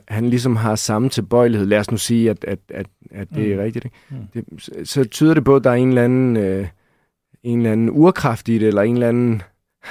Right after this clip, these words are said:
Speaker 1: kosmisk, øh, sandhed, eller en eller anden, altså, hvor, hvorfor lige det, øh, motiv?
Speaker 2: Jamen, altså, det er, det er sådan set ikke underligt. Den menneskelige hjerne har ikke udviklet sig de sidste mange, mange, mange, mange, mange tusind år.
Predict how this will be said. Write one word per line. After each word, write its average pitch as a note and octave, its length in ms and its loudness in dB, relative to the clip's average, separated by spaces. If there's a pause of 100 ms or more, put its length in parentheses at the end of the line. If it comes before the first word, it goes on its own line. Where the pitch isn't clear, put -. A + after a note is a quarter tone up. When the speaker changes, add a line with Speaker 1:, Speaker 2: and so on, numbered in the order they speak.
(840)
Speaker 1:
kosmisk, C#3 640 -2
øh, A#2 560 2
sandhed, D3+ 540 4
eller A#2+ 120 4
en C#3 100 4
eller C#3+ 140 4
anden, C#3+ 460 0 (520)
altså, G#2 340 -6
hvor, B2 180 0 (120)
hvorfor F3+ 240 4
lige C#3 200 0
det, E3 240 4 (380)
øh, A2 440 2
motiv? G#2 460 -2 (480)
Speaker 2:
Jamen, C#3+ 220 0
altså, A#2 200 -8
det A3 420 2
er, B2+ 140 -6 (280)
det A3+ 60 -2
er A3+ 40 2
sådan F#3 140 0
set C3 180 -8
ikke A#2 160 -4
underligt. G#2+ 340 -6 (180)
Den D#3 100 -2
menneskelige F3+ 320 -2
hjerne B2 280 -4
har A#2+ 80 -2
ikke B2 160 -6
udviklet B2 460 -8
sig A2 420 -8
de A#2 80 -8
sidste - 280 -10
mange, A2 220 -4
mange, G#2+ 160 -6
mange, G2+ 160 -6
mange, G#2 160 -6
mange G#2+ 200 -6
tusind A#2+ 380 -12
år. G2 40 -8